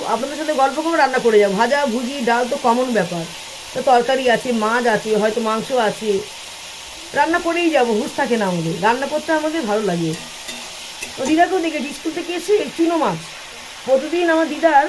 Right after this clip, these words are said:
আইটেমে থাকবে চুনো মাছ, ডাল সিদ্ধ, একটা ভাজা। উনি বেগুন ভাজা খেতে ভালোবাসতো, আমিও খুব ভালোবাসি, মাও খুব ভালোবাসে বেগুন ভাজা খেতে। শীতকালে তো খুব খাই। তারপরে আলু উচ্ছে দিয়ে, সর্ষে দিয়ে চচ্চড়ি, এটা আমার দিদার ছিল রুল, প্রতিদিন, প্রতিদিন,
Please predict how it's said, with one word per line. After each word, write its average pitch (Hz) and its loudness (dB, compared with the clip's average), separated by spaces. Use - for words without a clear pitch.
আইটেমে 302 0
থাকবে 330 0
চুনো 311 2
মাছ, 349 4
ডাল 226 2
সিদ্ধ, 339 -2
একটা 277 -2
ভাজা। 185 2
উনি 302 -2
বেগুন 294 -2
ভাজা 285 2
খেতে 285 2
ভালোবাসতো, 233 2
আমিও 226 0
খুব 285 -4
ভালোবাসি, 254 2
মাও 226 0
খুব 233 -6
ভালোবাসে 196 2
বেগুন 180 0
ভাজা 170 0
খেতে। 165 -6
শীতকালে 294 -2
তো 330 -2
খুব 320 -4
খাই। 175 -2
তারপরে 285 2
আলু 294 4
উচ্ছে 330 2
দিয়ে, 330 2
সর্ষে 302 -2
দিয়ে 320 2
চচ্চড়ি, 240 -2
এটা 254 2
আমার 277 4
দিদার 277 0
ছিল 208 4
রুল, 277 -4
প্রতিদিন, 302 2
প্রতিদিন, 294 -2